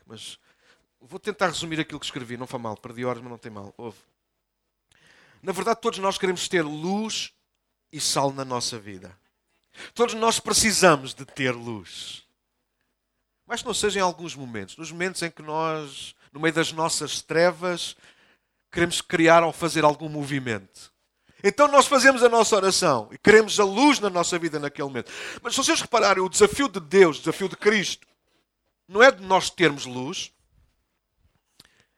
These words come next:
é de nós sermos luz.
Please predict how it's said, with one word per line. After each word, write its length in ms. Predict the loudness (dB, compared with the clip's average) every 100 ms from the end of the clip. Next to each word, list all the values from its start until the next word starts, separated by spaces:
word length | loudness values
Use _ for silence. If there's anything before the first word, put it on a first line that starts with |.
| _
é 100 | -10
de 120 | -8
nós 680 | -4 0 0 0 -6 -8 -12 -12
sermos 680 | -2 0 6 8 8 4
luz. 440 | -10 -12 -12 -16